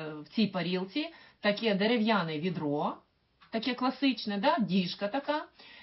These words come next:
Ну і в ній розмочується, власне, що? Віники. І там водичка ця, яка лється на, е, каміння,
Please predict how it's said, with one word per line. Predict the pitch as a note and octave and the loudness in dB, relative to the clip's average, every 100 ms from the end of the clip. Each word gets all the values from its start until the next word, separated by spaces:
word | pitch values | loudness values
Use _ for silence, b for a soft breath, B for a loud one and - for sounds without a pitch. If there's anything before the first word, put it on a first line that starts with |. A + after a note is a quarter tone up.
| - | -2
Ну | C#4 | 0
і | G4+ A#3+ | 2 2
в | G#3 | 4
ній | B3 F#4 | 4 2
розмочується, | C4 G#3 C#4 D4+ C4+ A3+ | 0 2 2 0 -2 -2
власне, | F#3 D3+ D#3 - A3 | -2 -2 -4 -2 -4
що? | - D#3+ | -4 -6
Віники. | C#3+ B3 G#4+ G4+ G4+ D#4 D#4+ _ B B B B _ | -2 0 0 0 -2 -6 -6 _ B B B B _
І | B3 | 4
там | - A3 G3+ | 6 6 6
водичка | A3 G4+ - G#4 | 4 2 2 -4
ця, | - E4 | 0 2
яка | A#3+ A#3 D4+ | 2 4 6
лється | C#4+ B3 C4 - A3+ | 6 4 0 0 0
на, | G3+ G#3 G#3 - - | 2 0 0 -4 -8
е, | F#3 | -6
каміння, | F3+ G3+ F#3 D#3+ D3 | 0 2 2 0 -4